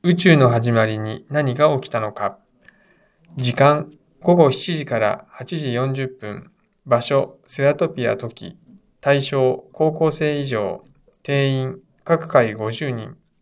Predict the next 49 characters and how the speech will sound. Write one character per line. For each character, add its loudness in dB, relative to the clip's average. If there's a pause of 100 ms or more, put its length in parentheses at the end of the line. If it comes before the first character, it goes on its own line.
か -2
っ -4
こ -10
先 -6
着 -8
順。 -8 (720)
申 8
し 0
込 0
み 2
方 4
法、 -4 (240)
氏 -8
名、 -4 (240)
か 2
っ 0
こ 2
振 -4
り 2
仮 4
名。 -2 (1200)
電 6
話 8
番 4
号、 -2 (760)
希 -4
望 6
講 0
座 0
名 -4
を -6
記 -12
入 -8
し、 -14 (280)
メ -2
ー -2
ル -6
ま -10
た -4
は -2
電 -4
話 -4
で -6
生 -6
涯 -4
学 -4
習 -8
会 -2
へ -10